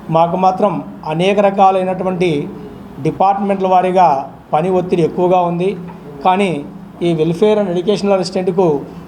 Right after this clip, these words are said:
తిరిగి భవిష్యత్తులో ఎటు వెళ్తారు, వీళ్ళు ఎలా తీసుకొని వెళ్తారు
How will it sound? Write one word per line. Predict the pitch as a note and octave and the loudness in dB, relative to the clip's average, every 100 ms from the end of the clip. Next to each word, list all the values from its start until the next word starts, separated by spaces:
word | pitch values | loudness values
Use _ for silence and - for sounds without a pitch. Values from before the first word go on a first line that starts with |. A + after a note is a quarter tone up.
| - | 0
తిరిగి | F3+ G#3 G#3 | 2 4 4
భవిష్యత్తులో | D3+ F3+ G3 G3+ G3+ G3 F3 C3+ - - - - | 2 2 0 0 0 2 0 -2 -10 -18 -20 -8
ఎటు | D#3 G#3+ | -2 2
వెళ్తారు, | G#3+ G3 G3 F#3 G3 G3+ G3+ - - | 4 2 2 2 2 -2 -6 -16 -10
వీళ్ళు | F3+ F3+ | -2 0
ఎలా | D3+ F#3 | 4 4
తీసుకొని | G#3+ G#3 G3+ G#3 | 4 -2 0 0
వెళ్తారు | G3 F#3 F#3 F#3+ G3+ | 0 2 0 2 0